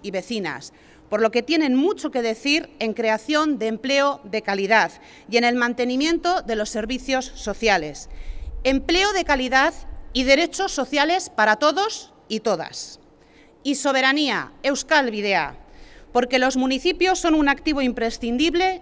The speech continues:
en materia de construcción nacional. Esa es la razón de que el señor delegado del Gobierno español, el señor Urquijo, tenga una fijación con los ayun-,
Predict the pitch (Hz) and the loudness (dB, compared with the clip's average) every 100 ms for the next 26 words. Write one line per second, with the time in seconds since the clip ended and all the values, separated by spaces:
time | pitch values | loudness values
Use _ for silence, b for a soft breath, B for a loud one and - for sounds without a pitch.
0 | - 214 226 226 285 277 285 254 233 220 | -4 -2 2 2 2 0 0 0 -2 -4
1 | 220 - 247 247 247 - 196 185 - 185 | -6 -6 0 2 2 -2 -4 -4 -4 -2
2 | 190 147 - B B B B B - - | -2 -2 -8 B B B B B -8 -4
3 | 392 359 294 233 196 196 202 269 196 180 | 0 2 2 0 -2 -2 0 0 0 -4
4 | B B B B 214 247 240 262 262 330 | B B B B -2 0 2 0 2 2
5 | 294 269 247 269 254 226 202 208 262 254 | 2 2 4 4 2 0 0 0 2 0
6 | 226 202 - - 196 - 196 196 254 185 | -2 -4 -8 -8 -6 -2 0 2 2 0
7 | 143 - 208 - 214 262 269 196 196 330 | -4 -8 -8 -6 -4 -4 -4 -8 -4 -4
8 | 349 240 262 339 B B B - 311 330 | -2 0 0 -2 B B B -2 2 2
9 | 277 269 269 226 226 196 - 247 254 254 | 2 2 0 -2 -4 -4 -2 0 0 -2
10 | 202 202 208 202 220 | -4 -4 -6 -6 -8